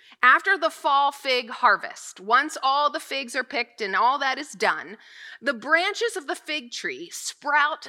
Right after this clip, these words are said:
these buds, and they stay buds all the way through winter.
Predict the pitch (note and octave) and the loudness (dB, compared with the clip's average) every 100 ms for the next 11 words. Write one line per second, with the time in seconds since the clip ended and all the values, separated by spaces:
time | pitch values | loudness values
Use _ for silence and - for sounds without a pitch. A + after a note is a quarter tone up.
0 | - A#3+ A3+ G#3+ - F4+ F4 G3+ D3+ - | -12 -10 -10 -12 -4 4 6 4 0 -10
1 | - - _ - - C#4 C4+ C4 - F#4 | -16 -16 _ -20 -8 -4 -2 -4 -4 -2
2 | G4 F#4+ E4 D4+ F3+ F#3 G#3+ - B3+ C#4 | -2 0 4 6 6 2 -6 0 0 0
3 | E4 C4 C4 C4 G#3+ G3+ B3+ G4 F#4+ - | -2 -2 -4 -6 -4 -4 -4 -6 -6 -8
4 | - - | -8 -10